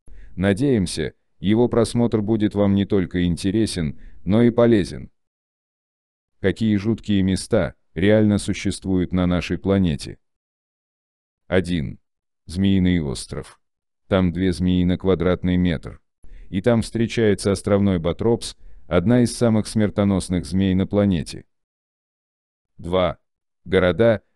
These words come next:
которые были затоплены для сооружения водохранилищ. Там под водой дома людей и кладбище. Так сделали озеро Лани в штате Джорджия.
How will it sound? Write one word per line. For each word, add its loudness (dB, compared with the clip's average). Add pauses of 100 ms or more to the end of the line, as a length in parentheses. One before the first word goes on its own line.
(140)
которые 2
были 2
затоплены 0
для 0
сооружения 0
водохранилищ. -2 (560)
Там 2
под -2
водой 2
дома 0
людей 0
и -2
кладбище. -6 (460)
Так 0
сделали 2
озеро 0
Лани 0
в -10
штате -2
Джорджия. -4